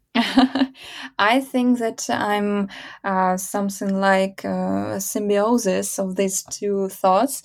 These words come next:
because I don't actually believe in astrology and all these things, but I do believe in this, um, like, thought that, uh,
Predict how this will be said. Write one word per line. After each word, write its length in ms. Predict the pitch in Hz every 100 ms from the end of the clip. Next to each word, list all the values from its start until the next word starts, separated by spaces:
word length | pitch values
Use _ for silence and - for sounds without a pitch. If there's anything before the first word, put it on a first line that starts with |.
| - - -
because 280 | 196 208 -
I 220 | 208 208
don't 260 | 240 330 403
actually 540 | 359 - 269 262 233
believe 420 | 202 196 208 202 -
in 460 | 196 190 185 185 196
astrology 880 | 196 - - 226 254 240 240 233 240
and 220 | 220 208 220
all 180 | 208 208
these 280 | 202 196
things, 400 | - 220 240 277
but 140 | 233 226
I 120 | 220
do 180 | 196 247
believe 400 | 247 233 247 - - - -
in 460 | - 208 208 208 208
this, 560 | 214 202 208 202 - -
um, 600 | 208 196 190 185 185 180 _ _ _ _ -
like, 300 | 190 185 196 _ _ _ - _ _
thought 500 | - 220 208 247 - 202
that, 420 | 202 202 - 220
uh, 400 | 202 190 190